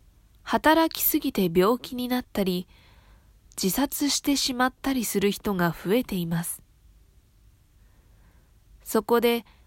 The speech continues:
働き方を変えようという活動が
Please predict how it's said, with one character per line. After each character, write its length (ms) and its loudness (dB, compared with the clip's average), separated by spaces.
働 440 2
き 140 -12
方 380 2
を 120 4
変 280 0
え 20 2
よ 200 2
う 40 -2
と 160 2
い 120 2
う 100 2
活 320 -6
動 200 2
が 360 0